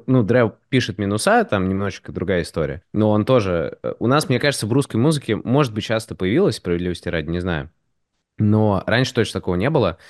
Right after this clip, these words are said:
Должность на английском называется executive producer. Это чел сидит на диване, и он говорит: «Вот это прикольно, вот это не прикольно».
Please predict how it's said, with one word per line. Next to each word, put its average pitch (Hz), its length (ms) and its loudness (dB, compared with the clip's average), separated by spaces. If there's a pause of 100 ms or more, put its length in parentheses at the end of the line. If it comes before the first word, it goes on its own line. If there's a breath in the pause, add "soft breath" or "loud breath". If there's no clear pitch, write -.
(280 loud breath)
Должность 104 460 0
на 92 60 -4
английском 101 340 -4
называется 90 320 -2
executive 98 440 -4
producer. 98 460 -2
Это 87 180 -4
чел 95 260 0
сидит 87 360 -6
на 85 80 -2
диване, 95 480 0
и 92 120 -4
он 95 140 0
говорит: 85 300 -2
«Вот 98 120 -2
это 92 120 -2
прикольно, 123 400 2
вот 78 80 -2
это 87 160 -4
не 85 40 -4
прикольно». 73 480 -8